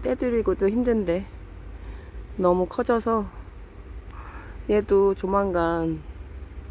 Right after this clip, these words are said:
오늘 해줄 수도 있어요, 분갈이를. 근데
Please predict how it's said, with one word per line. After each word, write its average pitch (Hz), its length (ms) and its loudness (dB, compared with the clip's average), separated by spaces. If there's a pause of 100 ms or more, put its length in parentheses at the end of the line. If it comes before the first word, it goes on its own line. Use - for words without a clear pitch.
(2000)
오늘 226 280 6
해줄 269 180 4
수도 247 260 -2
있어요, 185 520 2 (100)
분갈이를. 160 600 2 (1600)
근데 190 420 0